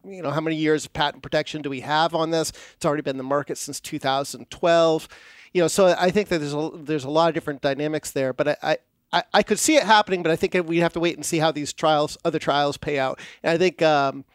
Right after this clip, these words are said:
AstraZeneca could have data from their trial either next year or maybe two thousand twenty-one. I think, and then I think there's a smaller competitor out there that's working on one. Um,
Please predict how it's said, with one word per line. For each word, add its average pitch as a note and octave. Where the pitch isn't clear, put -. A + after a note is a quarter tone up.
AstraZeneca D3+
could D3
have C#3
data C#3
from C#3
their C#3+
trial C3+
either C3
next C#3
year C3+
or C3+
maybe C3
two -
thousand B2+
twenty-one. B2+
I -
think, -
and D#3
then D3
I D3
think D#3
there's C3+
a B2
smaller D3+
competitor C3+
out C#3
there C3
that's -
working C#3
on C3
one. B2
Um, B2